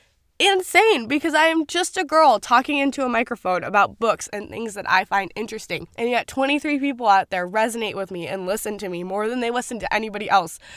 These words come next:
Like, there's so much better shit on the internet, and yet you're listening to me. It is, it is insane. That is insane. I think, like, this is the first time it's sinking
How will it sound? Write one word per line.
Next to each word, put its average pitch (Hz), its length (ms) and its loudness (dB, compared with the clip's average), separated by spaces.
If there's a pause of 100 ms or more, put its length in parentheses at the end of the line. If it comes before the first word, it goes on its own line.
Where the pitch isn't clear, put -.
(140)
Like, 349 160 2
there's 381 240 6
so 370 160 0
much 370 180 -2
better 339 220 4
shit 381 220 4
on 330 160 6
the 330 100 0
internet, 320 420 4
and 302 160 2
yet 320 160 2
you're 339 160 4
listening 359 420 4
to 381 100 2
me. 339 280 6
It 240 160 4
is, 330 360 2 (800)
it 311 140 6
is 381 160 6
insane. 294 1040 4 (280)
That 285 300 8
is 330 120 2
insane. 262 1160 0 (580)
I 302 120 6
think, 311 260 -2
like, 339 220 2
this 285 240 -4
is 247 140 -8
the 285 100 -4
first 240 260 -2
time 233 160 0
it's - 160 -10
sinking 208 320 -8